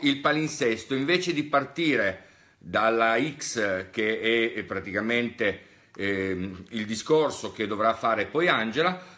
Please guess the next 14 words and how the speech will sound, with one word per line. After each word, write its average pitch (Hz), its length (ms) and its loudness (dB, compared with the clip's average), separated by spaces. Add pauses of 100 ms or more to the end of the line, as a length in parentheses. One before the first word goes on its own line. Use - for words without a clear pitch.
partiamo 208 360 2
invece 180 580 2
da 151 160 2
cosa 175 260 0
dice 156 480 2
Maria 147 540 2
Regina 127 380 -2
della 117 200 0
Pace. 87 600 -8 (440)
Allora, 104 400 2 (340)
Maria 175 260 4
Regina 180 300 2
della 175 200 2
Pace 208 680 0